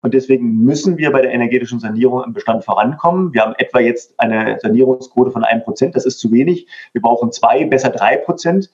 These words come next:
äh, wenn wir unsere Ziele erreichen wollen. Und deswegen muss da mehr passieren. Das heißt, wir müssen die Rahmenbedingungen so gestalten,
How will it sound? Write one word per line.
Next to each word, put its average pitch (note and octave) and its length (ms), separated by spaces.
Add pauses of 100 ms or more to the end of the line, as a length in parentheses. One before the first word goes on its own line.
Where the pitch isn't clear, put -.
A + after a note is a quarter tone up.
(360)
äh, C3+ 160
wenn C#3 140
wir C#3 100
unsere B2+ 220
Ziele C#3 180
erreichen A#2 500 (100)
wollen. C#3 220
Und B2 140
deswegen C3+ 400
muss C#3 160
da C#3 100
mehr C3 140
passieren. C#3 540 (560)
Das A#2+ 320
heißt, C3+ 240
wir B2 80
müssen B2 160
die A#2+ 40
Rahmenbedingungen C3 580
so C3 140
gestalten, D3+ 580